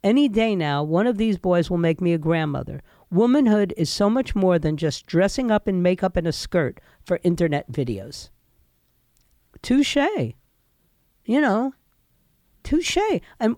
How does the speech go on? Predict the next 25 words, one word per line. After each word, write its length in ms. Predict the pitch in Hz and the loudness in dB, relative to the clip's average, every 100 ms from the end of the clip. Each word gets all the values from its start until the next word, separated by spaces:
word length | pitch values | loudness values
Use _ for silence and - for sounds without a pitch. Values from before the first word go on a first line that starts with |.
| - | -2
and 140 | 233 | 0
why 220 | - - | 0 -2
are 120 | 427 | -2
women 480 | 262 208 220 262 254 - _ _ | 0 0 0 -2 -6 -10 _ _
just 360 | - 262 220 - | -4 -2 -2 -6
bowing 560 | 185 170 202 277 359 226 | -8 -4 -2 0 0 2
down 320 | 220 359 320 | 0 0 2
to 100 | 202 | 0
this 240 | 151 143 | 0 -4
crap? 460 | - - 117 107 - - _ _ | -4 -6 -6 -4 -4 -4 _ _
Well, 200 | - 185 | -4 -2
apparently 500 | 165 165 208 196 165 | -2 -2 -4 -4 -2
not 220 | 165 160 151 | -2 -4 -4
so 100 | 147 | -4
much 260 | 127 110 | -4 -6
anymore. 360 | 120 110 110 101 | -8 -8 -10 -10
Twitter 400 | - 220 233 214 | -2 0 2 0
exploded 680 | 180 - - 151 151 170 175 _ _ _ _ _ _ _ - | -2 -4 0 2 2 0 -4 _ _ _ _ _ _ _ -4
over 240 | 175 165 165 | -2 0 0
the, 380 | 147 139 135 | -2 0 -2
uh, 60 | 123 | -2
dancer, 500 | 123 151 151 160 165 | -2 0 0 -2 -2
the 120 | 156 | 0
ballet 420 | 135 135 156 156 151 | -2 -2 0 0 -2
dancer 600 | 139 139 147 160 151 | -2 -2 -2 -2 -2